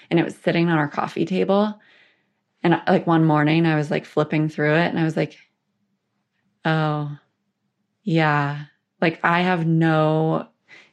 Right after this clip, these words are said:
even idea what's going on or how the money's getting allocated right now because I'm just making decisions on the fly. So it was, like,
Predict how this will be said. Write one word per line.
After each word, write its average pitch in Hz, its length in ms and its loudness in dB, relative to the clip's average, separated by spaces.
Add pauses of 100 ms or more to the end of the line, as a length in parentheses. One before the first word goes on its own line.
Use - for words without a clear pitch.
(120)
even 160 340 4
idea 156 600 0
what's 196 220 0
going 156 340 0
on 202 540 0 (260)
or 165 200 2
how 156 560 0
the 160 60 -2
money's 156 280 2
getting 151 240 -2
allocated 156 560 0
right 196 160 0
now 208 220 0
because 175 260 -2
I'm 156 140 0
just 156 180 -4
making 156 300 -2
decisions 151 520 -4
on 147 120 -2
the 151 80 -4
fly. 226 580 -2 (1120)
So 202 160 4
it 180 40 8
was, 180 160 4
like, 170 180 2